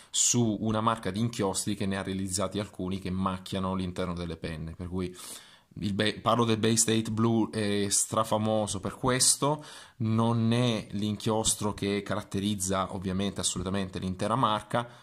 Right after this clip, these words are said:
però personalmente mi fido di più della Diamine e ho scelto appunto l'Autumn Oak,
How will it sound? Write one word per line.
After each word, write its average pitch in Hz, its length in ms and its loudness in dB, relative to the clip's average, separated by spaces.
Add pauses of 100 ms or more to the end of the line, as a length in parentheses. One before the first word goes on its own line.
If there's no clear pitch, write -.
però 110 320 -2 (360)
personalmente 104 720 0
mi 92 100 -2
fido 95 220 -4
di 95 120 -2
più 90 240 -4
della 92 200 -4
Diamine 85 680 -6
e 95 140 -6
ho 90 60 -8
scelto - 440 -6
appunto 87 440 -6
l'Autumn 90 340 -4
Oak, 90 440 -4